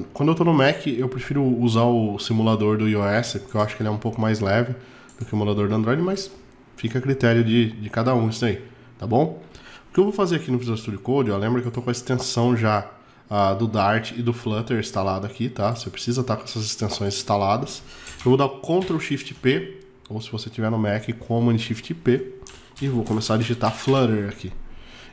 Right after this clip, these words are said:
Ele vai aparecer aqui, ó, New Project, tá? Então, vou chamar esse project de To Do, tá?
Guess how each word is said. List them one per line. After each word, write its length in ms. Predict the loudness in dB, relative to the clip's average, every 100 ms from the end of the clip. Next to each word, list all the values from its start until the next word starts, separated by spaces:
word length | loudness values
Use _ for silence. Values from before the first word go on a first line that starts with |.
| 0
Ele 100 | 4
vai 140 | 4
aparecer 360 | 2 -2 -2 -2
aqui, 200 | -2 -2
ó, 20 |
New 180 | -2 -2
Project, 720 | 0 2 2 0 -6 -10 -12 -18 -20 _ -14
tá? 240 | -10 -10 -8
Então, 300 | -4 -4 -6 -14 -20 -18 -6
vou 180 | 2 2
chamar 380 | 4 4 4 2
esse 160 | -2
project 720 | -4 0 0 0 -4 -8 -8 -10 -4
de 140 | -2
To 340 | -2 -6 0 2
Do, 340 | 4 4 2 -8 -18 -20 -18 -20 -12
tá? 200 | -6 -6